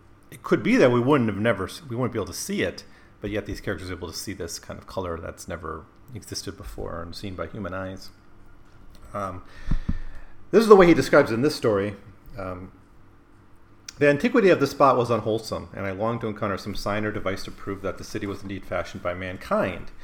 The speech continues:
There were certain proportions and dimensions in the ruins which I did not like." End quote. So that's how he describes, he, so he doesn't go all full in with the anti-Euclidean here, but it, it's kind of the foundation of it there, and it's just,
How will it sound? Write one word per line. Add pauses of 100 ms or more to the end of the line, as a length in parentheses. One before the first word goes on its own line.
(500)
There
were
certain
proportions
and
dimensions
in
the
ruins
which
I
did
not
like." (1400)
End
quote.
So
that's
how
he
describes,
he,
so
he
doesn't
go
all
full
in
with
the
anti-Euclidean
here,
but
it, (220)
it's
kind
of
the
foundation
of
it (120)
there,
and
it's
just,